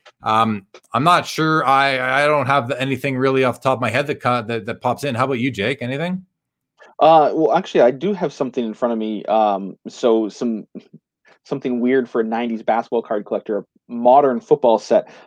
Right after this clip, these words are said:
Speaker 2: uh, that I really gravitated towards the, the heroes in, uh, Donruss this year. Uh, you know, so I have,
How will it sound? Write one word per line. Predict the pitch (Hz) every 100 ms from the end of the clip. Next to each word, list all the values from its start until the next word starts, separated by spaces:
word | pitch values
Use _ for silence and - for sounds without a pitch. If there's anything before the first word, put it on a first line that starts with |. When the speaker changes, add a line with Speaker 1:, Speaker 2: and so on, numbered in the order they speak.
| -
Speaker 2:
uh, | 117 113
that | 117
I |
really | 135 135 123
gravitated | 123 117 - 117 113
towards | 120 113
the, | 113 104
the | 117
heroes | 117 156 147 113 107 -
in, | 110 107 107 101
uh, | 95 98
Donruss | 113 107 113 107 -
this | 104 - 110
year. | 101 90 - _ _ -
Uh, | 98 87 65
you | 110
know, | 98
so | - 104
I | 110
have, | 110 104